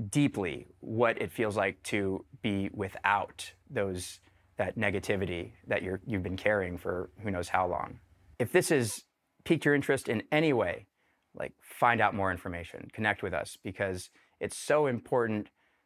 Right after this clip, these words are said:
if you hear this message and it resonates with you in any way, to just, to just take a look, take a deeper look and see if this could be right for you. You can find us at sacred soldier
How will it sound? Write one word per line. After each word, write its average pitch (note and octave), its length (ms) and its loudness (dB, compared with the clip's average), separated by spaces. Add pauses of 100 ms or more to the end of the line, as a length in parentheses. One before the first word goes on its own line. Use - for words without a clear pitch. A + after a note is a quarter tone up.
(220)
if - 120 -6
you A2+ 60 0
hear C#3 180 2
this B2+ 160 0
message A#2+ 300 0
and G2+ 100 0
it - 80 -4
resonates G#2+ 420 0
with G2+ 120 -2
you G#2 100 2
in F#2 80 0
any A#2+ 220 0
way, G2+ 380 2 (580)
to G#2+ 140 0
just, G2 320 -2 (400)
to - 140 -12
just A2 220 -6 (380)
take C#3 160 2
a B2 60 6
look, G2+ 300 -2 (100)
take A#2+ 160 2
a A2+ 60 4
deeper A2 280 0
look G2 220 0
and F2+ 120 -4
see G2+ 260 0 (100)
if G2 320 -2
this - 300 -2 (200)
could G2+ 140 0
be G2 100 0
right G2 240 0
for G2 140 0
you. - 260 0 (800)
You A2+ 100 -2
can G#2+ 120 2
find A2+ 300 6
us G#2+ 180 2
at G#2 320 4
sacred A2+ 460 0
soldier G#2+ 500 0